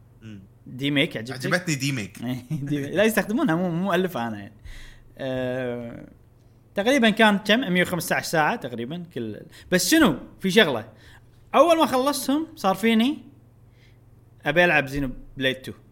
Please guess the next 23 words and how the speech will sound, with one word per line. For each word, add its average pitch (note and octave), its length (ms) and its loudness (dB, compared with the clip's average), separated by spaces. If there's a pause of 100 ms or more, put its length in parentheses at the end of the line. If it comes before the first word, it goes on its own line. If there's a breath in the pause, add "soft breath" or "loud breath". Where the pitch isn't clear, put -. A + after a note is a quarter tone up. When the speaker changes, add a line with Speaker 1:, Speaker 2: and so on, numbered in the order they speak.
(1160)
Speaker 2:
بطلت D3 300 0
زينو F3 160 2
بليد E3 180 2
تو F#3 140 -2
لعب. B2 240 0
يعني A#2+ 140 -2
ما، G#3 200 6
ما، A#3 360 4
ما A3 160 8
لعبت B3 260 6
الأند A3 280 2
كونتنت F3+ 420 0
هني، E3 220 0
لعب D#3 200 2
زينو D3+ 180 -6
بليد C3 160 -6
تو. A2+ 140 -14
لأن F#3+ 360 -6 (320 loud breath)
زينو A3+ 220 2
بليد A3 200 4
تو A#3 120 -2
لعبة F#3+ 320 2
أح-، - 160 -6